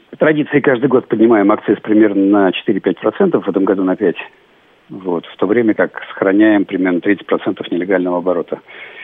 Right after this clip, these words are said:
Казалось бы, это нерационально, но бюджету всё время нужны деньги, поэтому процесс, э, бесконечный. Вот, а соотношение акцизов в, в стране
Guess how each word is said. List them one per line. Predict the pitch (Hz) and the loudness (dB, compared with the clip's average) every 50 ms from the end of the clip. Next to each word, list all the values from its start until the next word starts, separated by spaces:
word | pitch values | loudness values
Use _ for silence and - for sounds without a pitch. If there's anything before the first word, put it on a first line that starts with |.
| - - _ _ - | -20 -20 _ _ -2
Казалось | - 107 107 101 98 95 | 0 2 2 2 2 0
бы, | 92 95 95 | -2 -4 -4
это | - - | -2 0
нерационально, | 98 101 101 95 - - 127 139 165 170 160 127 101 | 0 0 0 0 0 -2 0 2 4 2 2 2 0
но | 92 92 92 90 85 80 - - - - - - | 0 -2 -2 -2 -4 -6 -10 -18 -20 -20 -16 -14
бюджету | - 87 - 92 92 - 110 - - | -12 -10 -8 -6 -4 -4 -4 -4 -4
всё | - - 113 | -6 -4 -2
время | 101 95 90 92 | 0 0 0 0
нужны | 90 87 90 95 87 | -2 -2 -2 -2 -2
деньги, | 90 107 113 104 95 | 0 0 -2 -2 -4
поэтому | - - 85 82 - 82 76 | -2 -2 -4 -2 -4 -6 -4
процесс, | - 85 82 - - 76 - - - - - - _ _ _ _ - | -2 -4 -2 -2 -4 -6 -6 -8 -20 -20 -20 -20 _ _ _ _ -14
э, | - - - - - - | -12 -12 -12 -12 -14 -12
бесконечный. | - - - - - 92 98 117 - - - - - - _ - - - - - - _ _ _ _ _ _ _ | -8 -8 -6 -4 -2 -2 -2 -2 -4 -6 -8 -8 -10 -10 _ -20 -20 -20 -20 -20 -20 _ _ _ _ _ _ _
Вот, | - 113 95 92 90 85 82 - - - | -8 -4 -2 0 2 2 0 0 -2 -2
а | 101 92 90 90 90 - | 0 2 2 2 0 0
соотношение | - 101 87 - 98 90 - 110 98 90 90 87 87 | 0 -2 0 0 0 0 0 2 2 2 2 0 0
акцизов | 85 - - - 110 98 90 90 82 78 - - - - - | -2 -4 -4 -6 -6 -4 -2 -4 -4 -4 -6 -14 -20 -18 -12
в, | - | -8
в | 87 85 85 85 85 82 82 80 78 78 78 78 78 - - | -4 0 2 2 4 4 2 2 2 0 -2 -4 -8 -12 -10
стране | - - 92 90 92 92 92 90 87 82 80 78 | -6 -2 0 0 0 2 0 0 0 -2 -4 -6